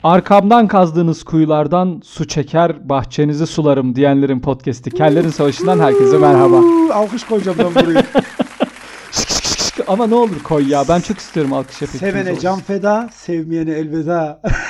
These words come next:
Speaker 2: <laughs>
Speaker 1: Elveda. <laughs> Podfresh kanatları altındaki Kellerin Savaşı'nda kırk, kırk üstü bölümlerdeyiz. Nereden baksanız, nereden baksanız bir yılı doldurmak üzereyiz. Bakalım neler olacak.
Speaker 2: Bak-
Speaker 1: Merhaba Ali.
Speaker 2: Merhaba Onur. Bakalım nereden bakacaklar?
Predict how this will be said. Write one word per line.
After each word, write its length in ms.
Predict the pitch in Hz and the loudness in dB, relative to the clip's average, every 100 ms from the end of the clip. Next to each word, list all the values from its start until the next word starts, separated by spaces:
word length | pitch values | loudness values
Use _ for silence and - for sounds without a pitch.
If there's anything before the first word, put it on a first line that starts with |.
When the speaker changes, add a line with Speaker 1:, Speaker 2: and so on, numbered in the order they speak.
| - | -12
Speaker 2:
<laughs> 360 | - - - - | -14 -14 -12 -6
Speaker 1:
Elveda. 580 | 170 135 135 156 - - | -4 -2 -2 0 -2 2
<laughs> 1900 | 240 - 320 320 - 262 - - 285 277 - - - - - _ _ _ - | 2 4 2 2 0 0 -2 -4 -6 -8 -10 -16 -20 -20 -20 _ _ _ 2
Podfresh 480 | 247 247 196 175 | 2 4 0 0
kanatları 460 | - 185 180 - 165 | 0 0 0 -2 0
altındaki 460 | 151 - 139 135 - | 0 -2 -8 -8 -4
Kellerin 360 | 180 185 185 | 0 0 0
Savaşı'nda 540 | 175 180 165 185 180 185 | -2 -4 -4 -4 -8 -4
kırk, 380 | 226 - _ | -4 -4 _
kırk 240 | - 240 190 | -2 -2 -2
üstü 260 | - 220 | -8 -4
bölümlerdeyiz. 720 | 170 160 160 156 147 151 190 | -2 0 -2 -4 -4 -6 -6
Nereden 360 | 175 175 160 147 | -4 -2 -2 -4
baksanız, 560 | 147 - 156 143 - - | -6 -8 -10 -10 -12 -4
nereden 480 | 190 247 233 214 175 | 2 2 4 2 2
baksanız 500 | 170 - 180 185 151 | -4 -4 -8 -8 -6
bir 120 | 175 | -6
yılı 260 | 156 139 135 | -6 -8 -6
doldurmak 480 | 139 147 165 170 165 | -6 -6 -6 -8 -8
üzereyiz. 560 | 165 160 180 190 - | -8 -6 -8 -10 -10
Bakalım 360 | 165 151 170 160 | -6 -6 -6 -6
neler 200 | 143 147 | -6 -6
olacak. 380 | 127 120 127 135 | -8 -12 -16 -4
Speaker 2:
Bak- 80 | 185 | 0
Speaker 1:
Merhaba 220 | 240 196 | 2 2
Ali. 280 | 147 127 - | 0 -2 -6
Speaker 2:
Merhaba 340 | 143 160 190 | -10 -8 -6
Onur. 240 | 185 147 131 | -6 -8 -8
Bakalım 320 | 170 170 190 | -8 -6 -6
nereden 280 | 202 214 196 | -6 -6 -8
bakacaklar? 600 | 156 135 127 123 - | -8 -10 -12 -14 -18